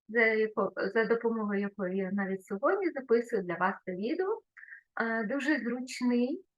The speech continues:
е, це онлайн-конференції, які, е, допомагають провести онлайн-заходи. Е,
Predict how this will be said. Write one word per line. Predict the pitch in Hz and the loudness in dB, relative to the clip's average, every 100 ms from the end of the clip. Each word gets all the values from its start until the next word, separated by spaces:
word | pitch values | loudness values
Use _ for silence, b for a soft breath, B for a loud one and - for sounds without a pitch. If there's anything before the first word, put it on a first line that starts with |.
| _ _ _ - | _ _ _ -6
е, | 220 220 208 - - _ _ _ _ | -4 -2 -4 -8 -14 _ _ _ _
це | - 247 233 | -2 0 0
онлайн-конференції, | 214 233 240 226 208 226 226 208 180 180 269 277 330 320 _ _ | 0 2 4 4 2 0 -2 0 0 0 -2 -4 -4 -4 _ _
які, | - 240 240 302 320 285 240 - | 0 0 0 2 2 2 -4 -8
е, | - 202 202 190 _ _ _ _ - | -6 -4 -4 -6 _ _ _ _ -6
допомагають | 202 277 254 214 196 240 311 311 | 0 2 2 0 0 2 2 0
провести | - 202 226 285 - 214 - | -2 0 0 -2 -4 -6 -4
онлайн-заходи. | 202 190 233 247 233 180 185 180 185 190 _ _ _ _ _ _ _ _ _ _ _ _ _ _ _ - _ _ _ _ _ _ _ _ _ _ _ _ _ _ _ _ _ _ _ _ _ _ _ _ _ _ _ _ _ - | -2 0 0 0 0 -2 -2 -6 -8 -12 _ _ _ _ _ _ _ _ _ _ _ _ _ _ _ -20 _ _ _ _ _ _ _ _ _ _ _ _ _ _ _ _ _ _ _ _ _ _ _ _ _ _ _ _ _ -8
Е, | 202 196 185 | -4 -4 -6